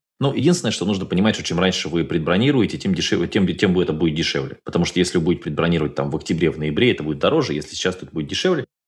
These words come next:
Это десять тысяч рублей два дня, это мы вас кормим, это мы вас развлекаем, это мы вас обучаем. И это вот всё вместе два дня целых. То есть это, ну, на самом деле довольно много. Просто если взять там Москву, обычно там за пять тысяч там можно билет на что-нибудь купить.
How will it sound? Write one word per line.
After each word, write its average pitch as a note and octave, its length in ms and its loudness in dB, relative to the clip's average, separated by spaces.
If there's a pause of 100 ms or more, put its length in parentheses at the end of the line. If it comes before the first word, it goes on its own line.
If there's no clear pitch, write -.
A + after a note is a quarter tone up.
Это G2+ 180 -6
десять A2+ 240 2
тысяч G#2+ 200 0
рублей E2+ 200 2
два D#2 160 2
дня, D3 340 -2
это - 180 -4
мы D#2+ 100 0
вас - 200 -4
кормим, C#3+ 440 0
это - 180 -8
мы D2+ 100 -6
вас C#2+ 200 -12
развлекаем, F#2 640 0
это - 160 -10
мы D2 100 -6
вас C#2+ 240 -10
обучаем. C3+ 580 0 (300)
И G2+ 80 -2
это G#2 160 2
вот D#2 100 -2
всё - 180 0
вместе A#2 320 0
два F2 160 2
дня D2 200 -4
целых. - 340 -8
То - 80 -14
есть - 140 -12
это, G2 100 -6
ну, F#2+ 60 2
на F2+ 60 0
самом F2 180 -2
деле E2 100 -2
довольно E2+ 260 2
много. F#2+ 300 2
Просто - 280 -8
если - 140 -10
взять D#2+ 180 4
там D2 100 -2
Москву, A#2+ 340 4
обычно F2+ 300 0
там C#2 200 -10
за E2 140 -4
пять - 340 -2
тысяч - 260 -4
там D#2 120 -6
можно D2+ 220 -4
билет F#2+ 340 2
на D2+ 80 -6
что-нибудь - 260 -10
купить. - 300 -10